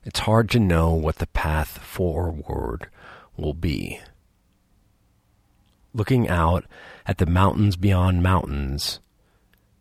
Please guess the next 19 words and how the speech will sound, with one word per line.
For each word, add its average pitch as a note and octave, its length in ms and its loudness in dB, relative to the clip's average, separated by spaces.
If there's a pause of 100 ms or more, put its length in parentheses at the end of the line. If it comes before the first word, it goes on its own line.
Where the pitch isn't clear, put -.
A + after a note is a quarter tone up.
(160)
we A#2+ 140 2
can B2+ 140 2
get A2 220 2
paralyzed E2 840 2
by D2+ 140 2
the D2 120 -2
grandeur, D2 760 -2 (2000)
seeing F#2 400 0
how E2 260 0
small F#2+ 500 2
we F2 180 2
are C#2+ 480 -2 (1500)
in F#2+ 140 -2
the E2 80 0
face F#2 500 0
of E2 160 -6
those D#2 300 0
gigantic D2+ 840 -4 (920)
peaks. - 560 -8